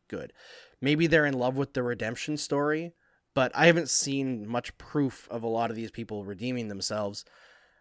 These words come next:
Um, I find it,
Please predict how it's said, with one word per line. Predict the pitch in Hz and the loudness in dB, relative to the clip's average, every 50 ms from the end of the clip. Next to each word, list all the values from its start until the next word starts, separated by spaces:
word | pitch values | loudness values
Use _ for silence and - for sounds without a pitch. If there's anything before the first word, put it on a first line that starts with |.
| _ _ | _ _
Um, | - 110 110 104 101 98 95 95 - - _ _ _ _ _ _ _ _ _ _ _ _ _ - _ _ _ _ _ _ _ _ _ _ - | -2 -2 0 0 0 -2 -4 -6 -10 -14 _ _ _ _ _ _ _ _ _ _ _ _ _ -20 _ _ _ _ _ _ _ _ _ _ 2
I | 147 156 | 4 4
find | 151 - 180 175 175 151 | 4 6 6 6 6 4
it, | 143 135 - | 2 0 -2